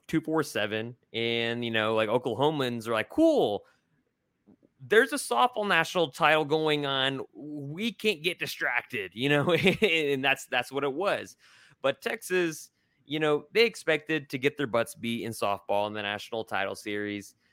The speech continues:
And then Texas had an early exit home at the hands of A and M, which O U beat twice in the Men's College World Series,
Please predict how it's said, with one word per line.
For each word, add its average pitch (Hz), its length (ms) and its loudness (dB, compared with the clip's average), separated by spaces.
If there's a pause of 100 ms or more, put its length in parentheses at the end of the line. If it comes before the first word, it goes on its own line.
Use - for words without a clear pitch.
(220)
And 123 140 -6
then 127 140 0
Texas 143 480 0
had 135 160 4
an 117 100 -4
early 170 380 2
exit 131 320 0
home 123 340 0
at 127 160 0
the 113 80 -6
hands 120 460 -4
of 104 100 -6
A 117 200 -4
and 117 100 -4
M, 185 200 0
which 127 220 -4
O 127 140 -2
U 156 200 -4
beat 135 240 -6
twice 117 640 -2
in 120 380 -4
the 120 140 -4
Men's 208 240 -2
College 117 320 0
World 113 180 -2
Series, 107 640 -4